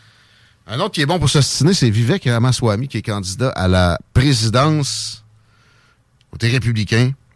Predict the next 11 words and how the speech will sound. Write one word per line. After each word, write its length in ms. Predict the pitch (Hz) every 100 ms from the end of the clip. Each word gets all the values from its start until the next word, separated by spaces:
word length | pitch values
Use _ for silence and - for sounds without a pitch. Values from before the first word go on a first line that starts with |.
| _ _ _ -
les 80 | 90
primaires 340 | 104 101 120
qui 120 | 110
se 60 | 92
déroulent 260 | 98 101 104
maintenant. 400 | 101 80 123 143 -
Un 120 | 101
milliardaire 680 | 101 117 117 101 107 123 127
du 120 | 95
domaine 340 | 98 98 117 110
de, 260 | 98 90